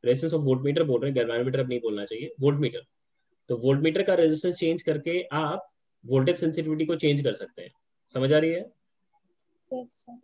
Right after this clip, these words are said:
Speaker 1: ठीक है, इस बार ये नहीं बोलना कि हाँ ठीक है सर, number of turns आपने change किया, number of turns हमने fix रखा, वो series resistance को चेंज करके हमने voltage sensitivity को चेंज किया है। ठीक है, अब उस पे
Speaker 2: यस
Speaker 1: base
Speaker 2: सर।
Speaker 1: करके एक छोटा सा क्वेश्चन दिखा देता हूँ, ये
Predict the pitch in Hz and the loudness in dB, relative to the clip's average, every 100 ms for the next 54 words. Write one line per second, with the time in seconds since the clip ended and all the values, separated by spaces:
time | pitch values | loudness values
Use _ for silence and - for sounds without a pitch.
0 | _ _ _ - 135 180 131 139 147 151 | _ _ _ -6 -2 -2 0 2 2 2
1 | 170 160 165 180 180 175 165 160 160 160 | 2 2 0 0 -4 -6 -4 -2 -2 -2
2 | 151 147 151 151 151 151 139 143 135 131 | -2 0 -2 -2 -2 -2 -6 -4 -4 -6
3 | 117 - 92 110 139 147 156 165 165 160 | -8 -12 -12 -6 -4 -2 -4 -2 -2 -4
4 | 156 131 - - - - - - 127 131 | -4 -6 -8 -12 -16 -16 -16 -8 -2 0
5 | 143 165 156 151 143 156 160 151 143 143 | 4 4 4 0 -2 -6 -6 -2 -2 -2
6 | 143 151 143 180 349 - _ 123 123 127 | -4 -4 -2 -2 -4 -6 _ -4 -4 -4
7 | 131 123 120 165 175 107 104 - 87 135 | -6 -4 -4 -4 -2 -4 -6 -12 -14 -16
8 | - _ _ _ - - _ _ _ _ | -20 _ _ _ -20 -20 _ _ _ _
9 | _ _ - 139 180 185 247 _ _ _ | _ _ -6 -2 0 -2 -6 _ _ _
10 | _ _ _ _ _ _ - - - 143 | _ _ _ _ _ _ -12 -6 -2 0
11 | 180 160 170 - 165 180 175 208 196 202 | 2 4 4 2 -2 -2 -4 -4 -4 -4
12 | 190 139 143 175 160 139 110 127 180 | -4 -4 -2 -2 -2 -2 -4 -6 -8